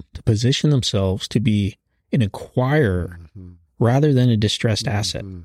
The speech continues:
Speaker 1: So they are paying down debt and increasing cash flow. They've paid down twelve billion dollars in debt and expects to generate at least five billion dollars in free cash flow this year. Now, they still have a forty-five point three billion dollar gross
Speaker 2: Yeah.
Speaker 1: debt.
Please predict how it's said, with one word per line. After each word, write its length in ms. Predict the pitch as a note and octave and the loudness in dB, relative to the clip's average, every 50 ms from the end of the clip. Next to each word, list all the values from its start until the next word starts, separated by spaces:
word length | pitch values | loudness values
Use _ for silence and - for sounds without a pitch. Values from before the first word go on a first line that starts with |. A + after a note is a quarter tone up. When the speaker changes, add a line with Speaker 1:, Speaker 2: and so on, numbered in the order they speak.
| - _ _ _ _ _ _ _ _ _ | -20 _ _ _ _ _ _ _ _ _
Speaker 1:
So 200 | - - - B2 | -6 -2 0 0
they 180 | A2+ A#2+ D3+ G#3 | 2 4 4 4
are 140 | A#3 F3 A#2 | 4 2 0
paying 440 | - - - - D3 D#3+ F#3 G3 F3+ | -2 -4 -2 0 2 4 4 4 4
down 300 | E3+ E3+ D#3+ D3+ C#3 B2 | 4 4 4 4 4 4
debt 220 | C3 C#3 D#3 - - | 2 2 0 0 0
and 100 | B2+ A#2 | 0 0
increasing 480 | A2+ A2+ - - B2 B2 - - A#2 G2+ | 0 0 0 0 0 0 0 -2 -4 -4
cash 320 | - - A2 A#2 C#3 - | -4 -4 -4 -4 -4 -4
flow. 280 | - - - - A2 - _ _ _ _ _ _ _ _ _ _ _ _ _ _ _ _ _ _ _ _ _ - _ | -6 -10 -10 -12 -12 -14 _ _ _ _ _ _ _ _ _ _ _ _ _ _ _ _ _ _ _ _ _ -8 _
They've 240 | - C#3 D3+ D3+ - | 0 0 0 0 -2
paid 240 | - - F#3 F3+ D3+ | 0 0 0 2 2
down 240 | D3 C#3+ C#3 B2+ A2+ | 2 2 2 2 0
twelve 500 | - - - D3+ D#3 F3+ F#3 F3+ E3+ E3+ | 0 -2 0 2 2 4 2 2 2 2
billion 320 | - D#3 D#3 D#3+ D#3 D3 | 2 2 2 4 2 2
dollars 400 | C#3 C3 B2 B2+ C3 C3+ B2+ A#2+ | 2 2 2 2 2 2 2 2
in 120 | A#2 A2 G#2 | 2 2 2
debt 260 | G#2+ G#2+ B2 - - - | 2 0 0 -2 -2 -2
and 100 | A#2+ A2+ | -2 -2
expects 420 | A2 - - - B2 B2 - - | -2 -2 -2 -2 -2 -2 -2 -4
to 60 | - C3+ | -4 -2
generate 380 | C#3+ A#2+ A#2+ A#2 A2 A2 - G2 | 0 2 2 2 2 0 0 0
at 80 | G2+ | 0
least 180 | G#2 A2 G#2 - | 0 -2 -2 -4
five 600 | - - - - C3+ C3+ C#3+ D#3+ E3 D3+ D3 _ | -8 -12 -8 -6 -4 -2 0 -2 -2 -2 -2 _
billion 340 | - C#3 D3 D#3 D3+ C#3 B2+ | 0 2 4 4 4 4 2
dollars 380 | A#2+ A#2 B2+ B2+ B2 A2+ G#2 A2 | 2 2 2 2 2 2 2 2
in 80 | G#2 G#2 | 0 -2
free 180 | - - A#2+ | 0 -2 -4
cash 400 | - - - - A#2 A#2+ - - | -4 -4 -6 -6 -6 -4 -6 -6
flow 220 | - - A2+ A2 G#2+ | -2 -2 0 0 0
this 240 | G#2 G#2 G#2 - - | 0 -2 -4 -4 -2
year. 320 | A2 D#3 F3+ E3 - _ - - _ _ _ _ _ _ _ _ _ _ _ | -2 -2 -2 -2 -4 _ -18 -20 _ _ _ _ _ _ _ _ _ _ _
Now, 260 | - B2 A2 - - _ _ - | -2 -2 -2 -2 -6 _ _ -4
they 100 | - A#2 | -2 -2
still 220 | - - B2+ B2 | 0 0 2 2
have 160 | B2+ C3 A#2+ A2 | 4 4 2 2
a 60 | G#2 | 0
forty-five 600 | - - - B2+ C3 B2+ - - B2 A#2 A#2 A2+ | 0 0 2 2 2 2 2 2 2 2 2 0
point 200 | - A#2 A2 - | 0 0 0 -2
three 180 | - - A#2+ | -2 0 0
billion 300 | A2 G#2+ A2 A2+ A2 A2 | 2 2 2 2 2 2
dollar 320 | G#2+ G#2+ G#2+ G#2+ G#2 G#2 G2+ | 2 2 2 2 2 0 0
gross 300 | G#2 - G#2+ G2+ G2 F#2+ | -2 -2 -2 -2 -4 -4
Speaker 2:
Yeah. 60 | F2+ | -4
Speaker 1:
debt. 240 | G2+ G#2 B2 D#3+ | -2 -2 -2 -2